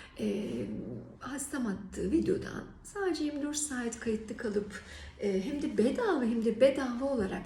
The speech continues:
ikram edilen bir videodan kesitle öğrenmiş oldum. Nasıl? Ne yapıyoruz? Şöyle başlıyor videoya.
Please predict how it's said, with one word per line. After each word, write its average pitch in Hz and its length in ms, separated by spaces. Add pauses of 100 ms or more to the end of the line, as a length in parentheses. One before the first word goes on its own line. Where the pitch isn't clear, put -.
ikram 285 400
edilen - 380
bir - 160
videodan - 600 (460)
kesitle 370 540
öğrenmiş - 680
oldum. - 320 (960)
Nasıl? 247 640 (300)
Ne 254 60
yapıyoruz? 226 500
Şöyle 233 360
başlıyor - 440
videoya. - 560